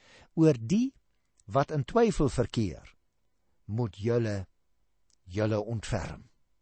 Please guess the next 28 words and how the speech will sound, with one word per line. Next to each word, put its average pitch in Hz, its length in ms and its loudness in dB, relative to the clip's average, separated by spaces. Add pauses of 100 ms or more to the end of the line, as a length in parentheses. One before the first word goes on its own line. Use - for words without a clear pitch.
(1300)
Mag 131 240 -2
ek - 300 2 (100)
so 170 240 0
voorbarig 135 640 -4
wees 139 160 -10
om 131 80 -16
jou 120 160 -10
te 107 80 -14
vra, 107 300 -8 (840)
ontferm 214 560 -4
jy 127 220 -2
jou 156 80 -2 (140)
ook 170 160 -6
soms 120 360 -10
oor 104 160 -10
ander 110 240 -10
mense? 80 400 -14 (1600)
Of 117 120 -8
doen 208 160 0
jy 208 120 2
maar 151 120 2
net 170 200 0
jou 131 120 4
eie 151 240 2
ding? 98 240 -4 (1400)
Vers 165 180 6
drieëntwintig 151 720 0
sê, 139 360 2